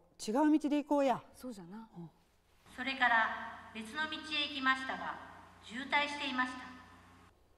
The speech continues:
Speaker 2: もうイライラせんでよ。今友達に聞きよるけん、ちょっと待ってよ。
Speaker 1: うん。はよせよ。
Speaker 2: うん。あれ？ラインつながらん。さ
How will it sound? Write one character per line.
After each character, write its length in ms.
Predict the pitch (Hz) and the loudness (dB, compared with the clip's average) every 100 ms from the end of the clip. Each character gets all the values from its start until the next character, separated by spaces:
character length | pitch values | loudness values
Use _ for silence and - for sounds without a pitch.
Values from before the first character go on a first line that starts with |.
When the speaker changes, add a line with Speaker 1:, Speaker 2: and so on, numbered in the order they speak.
| _ _ _ - _ _ _ - - - - 190 | _ _ _ -20 _ _ _ -20 -20 -20 -16 -12
Speaker 2:
も 100 | 170 | -6
う 80 | 208 | 2
イ 80 | 403 | 6
ラ 200 | 440 254 | 6 6
イ 60 | |
ラ 140 | 196 202 | 4 2
せ 100 | 440 | 4
ん 40 | 605 659 466 | 4 6 6
で 200 | 294 247 | 6 6
よ。 500 | 214 196 196 190 208 | 4 4 4 2 2
今 300 | 392 285 247 | 4 4 4
友 200 | 311 339 | 4 4
達 200 | 349 359 | 4 2
に 100 | 359 | 0
聞 100 | - | 0
き 100 | 349 | 2
よ 100 | 359 | 2
る 60 | 233 | 2
け 160 | 226 | 0
ん、 60 | 208 - | -2 -6
ち 60 | - | -4
ょ 40 | |
っ 20 | - | 0
と 80 | |
待 180 | 262 262 | 2 2
っ 20 | |
て 120 | - 185 | 4 8
よ。 160 | 247 | 8
Speaker 1:
う 60 | 180 | 8
ん。 100 | 170 - - - | 0 -8 -18 2
は 120 | 302 | 8
よ 100 | 311 | 10
せ 180 | 254 214 | 8 4
よ。 220 | 180 170 202 | 2 2 6
Speaker 2:
う 140 | 311 | 8
ん。 140 | 277 170 - - _ - _ _ _ _ - | 8 4 -6 -20 _ -20 _ _ _ _ 2
あ 100 | 277 | 2
れ？ 100 | 453 - _ _ _ _ - - - - | 2 -2 _ _ _ _ -20 -20 -18 0
ラ 180 | 247 320 | 4 6
イ 120 | 370 | 4
ン 60 | 359 | 2
つ 120 | - | 2
な 140 | 392 | 4
が 140 | 381 403 | 4 2
ら 140 | 381 | 2
ん。 40 | |
さ 60 | 359 | 0